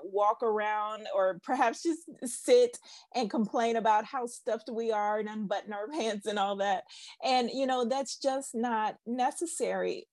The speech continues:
We do not have to associate overeating with Thanksgiving. It is okay to eat a reasonable amount on Thanksgiving and still have a great Thanksgiving day.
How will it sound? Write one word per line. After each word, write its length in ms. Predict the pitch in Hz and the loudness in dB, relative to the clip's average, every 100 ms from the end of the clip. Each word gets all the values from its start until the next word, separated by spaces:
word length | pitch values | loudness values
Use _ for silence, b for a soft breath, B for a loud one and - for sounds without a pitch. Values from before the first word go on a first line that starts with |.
| - - - | -12 -10 -6
We 320 | 202 240 269 | 0 2 2
do 160 | 226 254 | 2 2
not 300 | 214 214 262 | 2 2 0
have 300 | - 226 - | 0 0 0
to 160 | 240 208 | -2 -2
associate 840 | - 214 214 233 214 185 175 175 - | -2 2 2 2 0 2 2 0 0
overeating 1080 | 202 214 226 247 - 220 233 208 196 185 185 | 4 4 4 0 0 -2 0 2 0 -2 2
with 220 | 202 208 | 2 2
Thanksgiving. 800 | - 175 190 214 277 254 165 - - b b b - | -4 -4 -2 0 4 4 2 -4 -10 b b b 4
It 180 | 233 277 | 6 8
is 200 | 226 208 | 4 4
okay 840 | 202 226 - - 349 359 185 170 196 | 4 4 4 0 4 4 4 0 -2
to 160 | 302 240 - | -4 -4 -2
eat 180 | 277 247 | -2 -2
a 120 | 214 202 | -2 -2
reasonable 800 | 196 233 262 277 262 233 247 | 0 0 0 -2 -2 0 2
amount 440 | 233 226 269 220 - - | 2 0 -2 -4 -6 -6
on 240 | 214 220 | -2 -2
Thanksgiving 720 | 208 185 214 - 277 233 190 - | -2 -4 -4 2 4 4 2 2
and 180 | 240 | 0
still 440 | 240 - - 302 277 | 0 -2 2 2 2
have 340 | - 294 254 - | 2 2 2 2
a 100 | 214 | 0
great 480 | 180 - 208 202 - | 0 2 2 2 2
Thanksgiving 680 | 165 202 - 185 170 190 196 | -2 0 -2 0 2 2 6
day. 360 | 381 349 - | 6 6 2